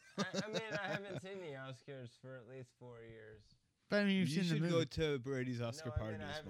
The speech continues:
Speaker 3: more.
Speaker 1: seen them because, like, I can't get them at my house.
Speaker 2: Wait, don't you come to my parties?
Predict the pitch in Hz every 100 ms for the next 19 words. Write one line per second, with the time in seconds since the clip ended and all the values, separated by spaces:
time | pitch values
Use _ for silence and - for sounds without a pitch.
0 | 139 - 151 147 135 135 127 135 131 113
1 | 113 123 120 113 _ _ _ _ _ _
2 | _ - 127 127 123 131 131 120 117 104
3 | 78 107 107 101 - _ _ _ _ _
4 | 185 175 170 208 190 208 180 139 131 156
5 | 190 202 208 -